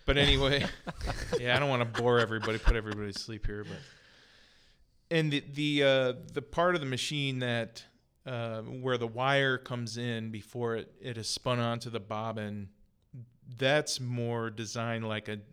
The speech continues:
Speaker 1: one of the newer Gibson winders. So this really cool winder that you saw,
Speaker 2: Mm-hmm.
Speaker 1: and, and I have videos all over the internet of it too, so you can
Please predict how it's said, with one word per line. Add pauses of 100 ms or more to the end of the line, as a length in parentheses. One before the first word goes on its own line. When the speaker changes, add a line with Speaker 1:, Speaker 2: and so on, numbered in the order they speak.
(280)
Speaker 1:
one
of
the
newer
Gibson
winders.
So (720)
this (1040)
really
cool
winder
that
you
saw, (400)
Speaker 2:
Mm-hmm.
Speaker 1:
and,
and
I
have
videos
all
over
the
internet
of
it
too,
so
you
can